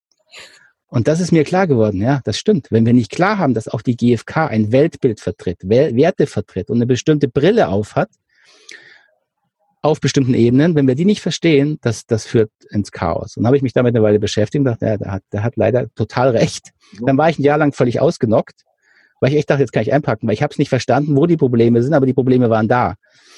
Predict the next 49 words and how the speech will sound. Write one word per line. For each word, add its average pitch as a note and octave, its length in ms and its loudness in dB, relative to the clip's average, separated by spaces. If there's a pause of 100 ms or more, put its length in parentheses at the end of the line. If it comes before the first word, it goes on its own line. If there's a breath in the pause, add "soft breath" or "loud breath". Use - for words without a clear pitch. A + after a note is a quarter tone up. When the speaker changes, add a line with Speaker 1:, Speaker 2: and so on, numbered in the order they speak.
(280 soft breath)
Speaker 1:
Und A#2+ 120 -4
ich G#2+ 100 -2
wusste A#2+ 260 0
jetzt A2+ 80 -4
nicht, A#2 180 0
„Okay, C3+ 240 0
<laughs> - 80 -6
was - 140 -6
mache D3+ 240 0
ich - 100 -4
jetzt? A2+ 140 0
Hier C3 100 0
gibt's C3 220 -4
keinen G#2+ 180 -2
Ausweg. A#2+ 540 0 (400 soft breath)
G A#2 120 4
F A2+ 100 -4
K A#2 180 0
kann A2+ 220 -2
ich - 160 0
also G2 380 2 (120)
wegpacken.“ - 540 -4 (1600 loud breath)
Und B2+ 220 -4
dann D3 120 2
ist F3+ 140 -4
mir E3+ 100 4
aber D#3 140 2
zum C3 200 -2
Glück B2+ 180 0
klar C#3+ 220 2
geworden, C#3+ 260 2
nee, D3 140 2
G A#2+ 180 2
F A2 100 -2
K A#2 280 -4
ist - 360 -4
eben A#2 160 2
so C#3+ 140 0
verstanden, B2+ 480 -2
wie A#2+ 60 2
ich A#2 80 -6
es - 60 -12
eigentlich G3 280 2
auch D3+ 100 -4
gelernt C3 400 0
habe, G2+ 220 -4
als - 260 -6
wirkliche C#3+ 380 0
Selbstreflexion. A#2 1300 -2